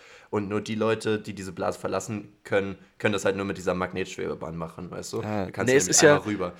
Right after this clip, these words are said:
Speaker 2: erstmal, es ist ja nicht mal eine Magnetschwebebahn. So cool ist das Ganze
Speaker 1: Ist
Speaker 2: gar nicht.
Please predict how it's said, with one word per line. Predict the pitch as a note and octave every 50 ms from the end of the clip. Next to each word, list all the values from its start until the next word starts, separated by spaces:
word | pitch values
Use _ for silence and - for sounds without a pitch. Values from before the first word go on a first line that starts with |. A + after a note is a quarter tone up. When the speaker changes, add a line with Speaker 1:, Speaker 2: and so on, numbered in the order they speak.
| - - -
Speaker 2:
erstmal, | A2 A#2+ - - C#3 C3
es | -
ist | - C#3+ -
ja | D3 C3+
nicht | B2+ C3+ A2+
mal | C#3 C3+
eine | C3 B2
Magnetschwebebahn. | B2 A#2+ A2 A#2+ B2 B2+ - - - G2+ F#2 F#2+ F2+ F#2+ F2+ E2+ E2+ F#2 F#2 -
So | - G#2+ A2 A2+ - -
cool | C3 A#2+
ist | - G#2+ -
das | - G2+ -
Ganze | - F#2 F2 - F2+
Speaker 1:
Ist | F2 F2
Speaker 2:
gar | E2+ E2
nicht. | E2+ F2+ - -